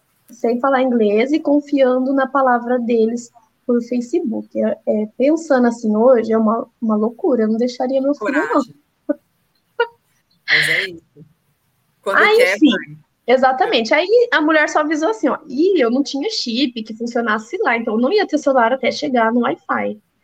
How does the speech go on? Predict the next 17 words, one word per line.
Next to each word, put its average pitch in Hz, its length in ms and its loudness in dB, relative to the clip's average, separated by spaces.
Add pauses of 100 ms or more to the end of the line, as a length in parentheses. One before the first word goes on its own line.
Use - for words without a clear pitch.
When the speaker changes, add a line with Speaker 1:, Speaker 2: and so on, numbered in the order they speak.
(580)
Speaker 1:
É, 220 260 6 (240)
eu 247 80 2
fiz 247 160 -8
conexão 240 400 -2
na 220 80 -2
Espanha, 233 640 -2 (1120)
passei, 226 640 -2
da-, 240 220 -6 (260)
eles 247 440 -4
dão 220 320 -2
aquela 247 240 0
investigada, 254 800 2
né? 233 140 2
Porque 233 260 -4
também 233 280 -2
tem 233 140 -4
muito, 233 300 -6